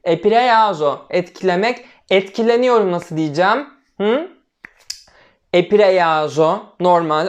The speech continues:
A fiili, A grubu fiili. Επηρεάζομαι, bu fiilden yola çıkıp επηρεάζομαι ürettim,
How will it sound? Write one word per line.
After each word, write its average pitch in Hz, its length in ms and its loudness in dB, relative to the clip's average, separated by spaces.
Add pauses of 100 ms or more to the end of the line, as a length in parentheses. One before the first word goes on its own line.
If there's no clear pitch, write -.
A 165 200 2
fiili, 143 400 -4
A 156 160 0
grubu 135 320 -4
fiili. 170 460 -4 (260)
Επηρεάζομαι, 175 1400 2
bu 190 220 4
fiilden 170 340 -2
yola 151 260 -2
çıkıp 226 400 -4 (180)
επηρεάζομαι 160 1040 0 (240)
ürettim, 143 540 -2